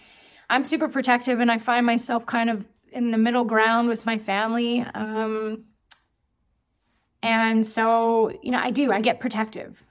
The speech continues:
and, and I'm kind of like, for some, I've trained myself, I guess, over the years with the personal development and the work that I've done to be, like, less reactive and not let my emotions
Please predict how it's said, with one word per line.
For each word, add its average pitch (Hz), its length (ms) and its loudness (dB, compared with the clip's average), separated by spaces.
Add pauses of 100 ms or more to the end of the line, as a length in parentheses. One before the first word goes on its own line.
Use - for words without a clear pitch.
(160)
and, 214 380 -12 (260)
and 220 100 -2
I'm 220 360 0
kind 311 260 2
of 311 80 2
like, 247 400 2 (1120)
for 277 140 -2
some, 302 180 0
I've 247 160 2
trained 349 240 4
myself, 262 400 2
I 240 100 0
guess, 240 220 2
over 226 160 0
the 214 100 0
years 233 280 2
with 233 100 -8
the 220 60 -6
personal 240 340 -4
development 226 380 2
and 220 80 -2
the 220 40 -2
work 220 220 0
that 220 100 -2
I've 214 120 0
done 220 200 4
to 214 60 4
be, 240 220 0
like, 208 320 0 (200)
less 226 300 0
reactive 226 680 2
and 208 300 -6
not 220 280 4
let 226 100 2
my 220 140 4
emotions 233 920 0